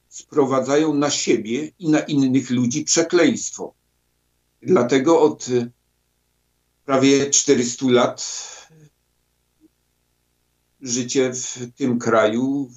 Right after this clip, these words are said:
wygląda tak, jak wygląda. Dlatego tak tragiczna jest nasza historia. Nic nie dzieje się przypadkowo. To ma swoje uzasadnienie. Byliśmy na dobrej drodze,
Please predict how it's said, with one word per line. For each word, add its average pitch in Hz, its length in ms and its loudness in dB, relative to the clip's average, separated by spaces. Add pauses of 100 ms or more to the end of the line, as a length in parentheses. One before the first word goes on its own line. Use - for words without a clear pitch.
(120)
wygląda 120 640 2
tak, 117 240 -2
jak 117 180 2
wygląda. 113 680 0 (840)
Dlatego 123 420 2
tak 127 280 -2
tragiczna 120 760 0
jest 110 300 -2
nasza 113 280 -2
historia. 107 580 0
Nic 143 300 0
nie 131 160 4
dzieje 117 280 4
się 110 160 -4
przypadkowo. 110 760 -6 (920)
To 123 140 2
ma 117 300 4
swoje 117 440 2
uzasadnienie. 104 880 -4 (840)
Byliśmy 127 680 2
na 120 160 4
dobrej 131 460 2
drodze, 110 580 2